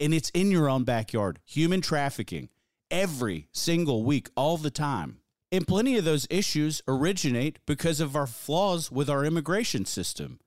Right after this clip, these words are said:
At the same time, I do look back at the war in Ukraine, and I'm still firmly one of the guys who's like, "I think this makes sense." I am not a globalist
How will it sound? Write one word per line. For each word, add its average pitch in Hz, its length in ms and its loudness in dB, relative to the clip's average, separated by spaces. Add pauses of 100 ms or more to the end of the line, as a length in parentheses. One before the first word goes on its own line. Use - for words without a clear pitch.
(280)
At 156 120 -2
the 170 100 2
same 208 320 0
time, 160 460 0 (520)
I 156 120 0
do 190 200 0
look 160 320 0
back 139 300 -2
at 123 140 -6
the 131 80 0
war 127 260 2
in 120 100 0
Ukraine, 123 580 -2
and 135 140 0
I'm 165 140 0
still 214 340 -2
firmly 175 460 0
one 156 180 2
of 139 60 -2
the 135 80 -2
guys 143 260 0
who's 127 160 -2
like, 123 220 -4
"I 143 100 2
think 175 260 0
this 156 220 0
makes 156 280 0
sense." 196 360 -2 (880)
I 180 200 0
am 202 180 2
not 160 180 2
a 147 80 2
globalist 107 720 -2